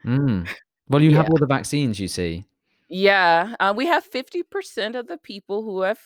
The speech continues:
Speaker 2: you know, who've wanted them have gotten them. So now we gotta convince another twenty percent, um, to get them.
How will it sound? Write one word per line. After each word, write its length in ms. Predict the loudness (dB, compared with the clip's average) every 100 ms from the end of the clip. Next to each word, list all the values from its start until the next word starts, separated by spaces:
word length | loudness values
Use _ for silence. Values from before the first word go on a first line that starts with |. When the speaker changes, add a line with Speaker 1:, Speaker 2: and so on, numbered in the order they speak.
| _
Speaker 2:
you 120 | -10
know, 180 | -4 -4
who've 220 | -4 -8
wanted 420 | -4 0 0 -2 -8
them 220 | -8 -8
have 240 | -8 -8
gotten 340 | 0 0 0 -2
them. 220 | -2 -4 _ -20 _
So 160 | -4
now 160 | 2 2
we 100 | 4
gotta 200 | 2 2
convince 760 | _ -8 -6 0 0 0 -2
another 280 | 0 2 0
twenty 320 | -6 -4 -4
percent, 640 | -4 -8 -6 -4 -4 -6 _ _
um, 220 | -8 -6
to 100 | -8
get 240 | -6 -6 -4
them. 240 | -6 -6